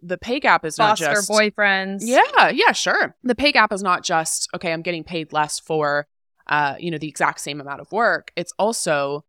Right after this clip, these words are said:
Speaker 1: the burden is still on women to caregive. And of course, when that happens, they are out of the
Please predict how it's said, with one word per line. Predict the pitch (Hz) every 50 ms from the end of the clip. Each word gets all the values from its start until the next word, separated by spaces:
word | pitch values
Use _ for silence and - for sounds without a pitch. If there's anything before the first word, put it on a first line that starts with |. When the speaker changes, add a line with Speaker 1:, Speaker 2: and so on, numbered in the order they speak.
| -
Speaker 1:
the | 170 165 190 170 165
burden | - 185 185 196 196 190 180 170 160
is | 151 -
still | - - - 165 160 151
on | 151 147 143 143 143 139 139 147 180
women | - - 170 165 156 143 139 139 -
to | - - - 156 147 143 139 - _ _ -
caregive. | - 233 277 330 - 156 - 90 - - -
And | - 165
of | 151
course, | - - 170 151 151 - - - - _
when | - 151 151 151
that | 151 - -
happens, | - 220 311 - 175 147 143 143 147 165 - - -
they | 160 160 151
are | 151 151 147 143 -
out | - 156
of | 151 151 -
the | 151